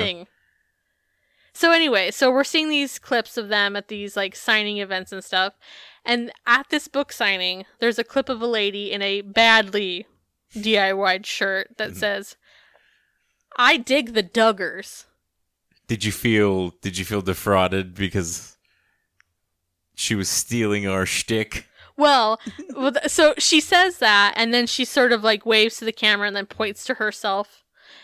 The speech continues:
Speaker 2: and then says, "Missing Duggar right here."
Speaker 1: I guarantee you her name probably
Speaker 2: <laughs>
Speaker 1: doesn't start with a
Speaker 2: Start with
Speaker 1: J.
Speaker 2: I, I mean, we don't know for sure. There's
Speaker 1: Yeah.
Speaker 2: ru-, there's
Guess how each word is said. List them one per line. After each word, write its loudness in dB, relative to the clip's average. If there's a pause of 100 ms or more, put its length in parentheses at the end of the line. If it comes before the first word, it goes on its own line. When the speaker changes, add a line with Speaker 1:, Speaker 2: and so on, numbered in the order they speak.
Speaker 2:
and -2
then -2
says, -2 (120)
"Missing 0
Duggar 2
right 0
here." -4 (1400)
Speaker 1:
I -4
guarantee -2
you 0
her 0
name -2
probably 2
Speaker 2:
<laughs> 0
Speaker 1:
doesn't -2
start 0
with -2
a 0
Speaker 2:
Start 0
with -2
Speaker 1:
J. -2 (140)
Speaker 2:
I, 0 (680)
I -2
mean, 2
we 4
don't 4
know 6
for 0
sure. 0
There's 2
Speaker 1:
Yeah. -6
Speaker 2:
ru-, 2
there's -2